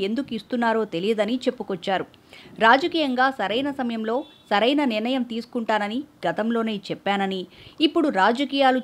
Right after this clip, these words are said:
చేసే సమయం కాదని అభిప్రాయపడ్డారు. కరోనాతో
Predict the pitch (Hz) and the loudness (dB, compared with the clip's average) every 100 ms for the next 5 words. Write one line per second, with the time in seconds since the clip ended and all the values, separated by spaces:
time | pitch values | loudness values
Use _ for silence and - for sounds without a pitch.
0 | 240 226 226 214 208 226 220 - 196 214 | -2 -2 -2 -2 -4 -4 -6 0 2 4
1 | 247 294 302 180 226 - 202 185 180 175 | 2 0 -2 -6 -6 -2 0 0 -2 -2
2 | - - - - 262 247 339 339 294 | -2 -8 -18 0 4 6 6 2 0